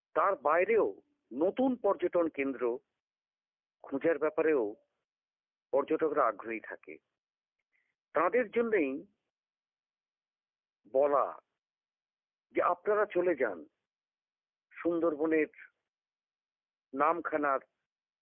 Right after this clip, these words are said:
হরিপুর ঘোষখালের নদী তীরবর্তী এলাকায় লায়লগঞ্জ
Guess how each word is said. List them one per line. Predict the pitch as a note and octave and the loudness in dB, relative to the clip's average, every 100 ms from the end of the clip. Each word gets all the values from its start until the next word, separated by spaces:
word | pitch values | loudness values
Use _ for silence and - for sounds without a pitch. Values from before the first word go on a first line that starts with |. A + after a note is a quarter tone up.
| _ _ _ _ _ _ _ _ | _ _ _ _ _ _ _ _
হরিপুর | D3+ F#3+ G3 G3+ F3+ | 0 0 -2 -6 -6
ঘোষখালের | - D3 - D3 C#3+ C#3 - - - _ _ _ _ _ _ _ | -6 -6 -4 -2 0 -2 -4 -18 -20 _ _ _ _ _ _ _
নদী | A#2 D3 D#3 F3 | -4 -2 -2 -4
তীরবর্তী | E3+ D#3 C#3 C3 - C3 | -2 -2 -2 -4 -4 0
এলাকায় | A#2+ A#2 A#2+ A2 G#2 _ _ _ _ _ _ _ _ _ _ _ _ | 0 0 0 0 -2 _ _ _ _ _ _ _ _ _ _ _ _
লায়লগঞ্জ | B2+ D3 E3 F#3 E3+ F3+ F3+ | -2 2 2 0 0 -2 -2